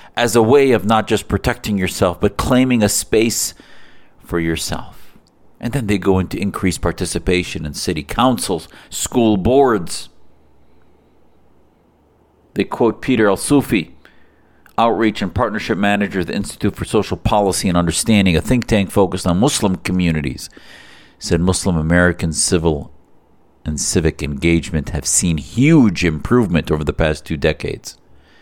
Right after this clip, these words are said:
With Muslims becoming a voting bloc, politicians are acknowledging them. Then presidential candidate Joe Biden released a platform for Muslim American communities ahead of the elections last year.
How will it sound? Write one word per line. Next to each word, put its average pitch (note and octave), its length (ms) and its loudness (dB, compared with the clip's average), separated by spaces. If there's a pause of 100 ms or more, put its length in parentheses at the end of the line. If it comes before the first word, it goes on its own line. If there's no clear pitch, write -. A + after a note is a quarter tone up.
(2250)
With F#2 200 0
Muslims A#2+ 440 2
becoming A2 440 0
a F#2+ 40 6
voting A#2+ 380 4
bloc, G#2+ 380 2
politicians B2+ 640 0
are A2+ 160 2
acknowledging G#2+ 640 0
them. D2+ 240 -6 (240)
Then C3 200 2
presidential C3 500 2
candidate C3 500 2
Joe A#2 160 6
Biden A#2 340 2
released G#2+ 360 4
a - 40 4
platform A2+ 540 2
for G2 140 -2
Muslim G#2+ 340 2
American G2+ 400 2
communities G2 560 0 (340)
ahead B2+ 380 0
of G2 140 0
the E2 120 2
elections E2+ 640 0
last C#2+ 380 -2
year. C#2+ 280 -4